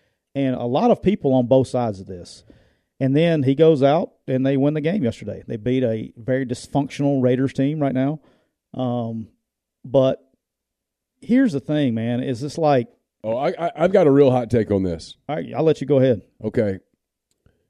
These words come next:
Speaker 2: It's the National Football League. That league's about one thing.
Speaker 1: Yep.
Speaker 2: It's about, well, it's about two things.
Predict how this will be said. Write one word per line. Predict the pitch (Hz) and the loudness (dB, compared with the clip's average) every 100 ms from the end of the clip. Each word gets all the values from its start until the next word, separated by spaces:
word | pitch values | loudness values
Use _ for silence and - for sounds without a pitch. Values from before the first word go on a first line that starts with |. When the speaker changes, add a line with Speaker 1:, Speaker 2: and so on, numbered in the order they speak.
| - | -8
Speaker 2:
It's | 151 | -2
the | 156 | 2
National | 143 156 170 175 139 | 2 2 2 0 0
Football | 156 135 131 113 | -2 -2 -2 -2
League. | 98 73 _ _ _ _ _ _ _ _ - | -4 -8 _ _ _ _ _ _ _ _ -6
That | 135 160 | -2 2
league's | 165 139 123 | 0 0 -2
about | 120 104 | -4 -6
one | 104 123 135 | 0 2 2
thing. | 123 101 78 _ _ _ _ _ - - | 2 -6 -8 _ _ _ _ _ -20 -8
Speaker 1:
Yep. | 123 135 _ _ _ _ - | -8 -8 _ _ _ _ -2
Speaker 2:
It's | 143 - | -2 0
about, | 131 117 101 - | -2 -2 -8 -10
well, | 95 | -10
it's | 85 | -10
about | 92 | -14
two | - | -14
things. | - 71 | -16 -18